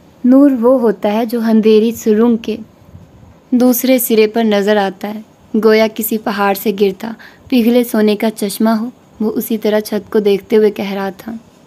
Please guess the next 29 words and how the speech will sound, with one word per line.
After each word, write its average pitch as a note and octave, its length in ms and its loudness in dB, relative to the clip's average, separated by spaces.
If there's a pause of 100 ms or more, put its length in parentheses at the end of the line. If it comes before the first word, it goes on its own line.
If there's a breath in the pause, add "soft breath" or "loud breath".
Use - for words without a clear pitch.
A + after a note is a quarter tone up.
(460)
और A#3+ 120 -2
कैसे A3+ 380 -2
मिलता A3 300 0
है A3 180 -2
नूर? A3 220 -2 (920 soft breath)
जिस A3+ 260 -4
अल्लाह G#3 220 2
ताला G#3 360 -2
की A3 280 -12 (1500 soft breath)
जितनी A#3 420 0
मानता G3+ 400 0
है, G#3 200 -8 (180)
उसे C#4 260 -2
उतना A#3+ 280 0
ही B3 180 2
नूर A#3+ 200 2
मिलता A3+ 320 0
है। A3+ 160 -8 (520)
किसी A3+ 240 0
का G#3+ 140 0
नूर G#3 220 0
पहाड़ G3+ 440 -2
जितना G3 320 -2
होता F#3+ 280 -4
है, A3 80 -6
किसी A#3 280 -6
का B3 160 -4
दरख्त G#3+ 460 -4
जितना, G3 420 -8